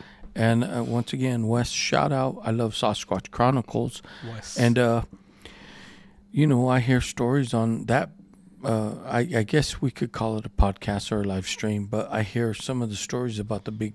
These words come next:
Speaker 1: Thicket, and I'm like, "That, that's, that's, like, crazy." The activity they say they have down there is, like, crazy. I mean,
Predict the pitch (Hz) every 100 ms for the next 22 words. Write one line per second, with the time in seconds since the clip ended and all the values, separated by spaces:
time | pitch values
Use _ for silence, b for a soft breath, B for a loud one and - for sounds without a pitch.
0 | - - 156 - - 127 107 110 113 95
1 | 92 - 117 - 110 135 - - - -
2 | 120 180 - 113 104 - - - 110 143
3 | 135 110 - B B B B 135 143 117
4 | - - 139 143 151 147 147 127 - 156
5 | 131 139 127 131 123 117 120 120 110 143
6 | 131 98 104 - - - 110 123 113 -
7 | B B B - 110 113 107 101